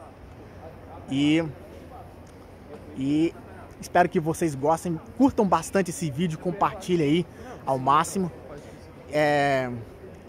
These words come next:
me deem sugestões aí de qual estação que eu poderia mostrar aí no, no futuro mais próximo, porque não é,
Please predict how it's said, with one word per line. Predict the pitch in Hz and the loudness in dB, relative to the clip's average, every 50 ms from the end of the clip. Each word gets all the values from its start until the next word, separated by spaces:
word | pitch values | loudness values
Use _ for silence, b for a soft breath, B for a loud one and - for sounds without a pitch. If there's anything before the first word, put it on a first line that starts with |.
| - - - - - - - - - - - - | -18 -18 -18 -18 -18 -18 -20 -20 -20 -20 -16 -12
me | - 165 170 202 | -6 0 2 2
deem | 190 165 208 233 254 | 6 6 6 6 6
sugestões | 233 - 254 220 220 185 - - 202 208 190 170 | 4 2 2 2 2 2 2 2 2 2 4 4
aí | 190 190 196 | 4 4 4
de | 175 190 | 2 0
qual | - - 208 | 0 0 0
estação | 220 - 208 180 - 202 196 | 2 2 0 -2 0 0 -2
que | 180 - | 0 0
eu | 185 | -2
poderia | 170 - - - - - 208 208 185 185 180 185 196 185 | -2 -4 -8 -6 2 4 6 6 6 6 6 6 4 4
mostrar | 185 180 170 - - - 160 165 165 160 | 4 4 2 0 0 0 4 4 6 6
aí | 143 135 139 151 165 165 | 6 4 4 4 4 2
no, | 160 147 135 113 - - - 135 | 2 0 -2 -6 -8 -12 -14 -8
no | 147 151 151 | -6 -6 -4
futuro | 143 - 151 - - 151 147 | -4 -6 -4 -2 -2 -2 0
mais | 139 139 135 123 - | 0 -2 -2 -4 -2
próximo, | - - 160 165 - 147 - | 0 0 0 0 0 -4 -8
porque | - 147 - - 170 160 - - B B B B B B B B B B - - | -8 -4 -2 0 0 0 -2 -4 B B B B B B B B B B -10 -6
não | 135 143 165 | 0 4 4
é, | 180 190 | 6 6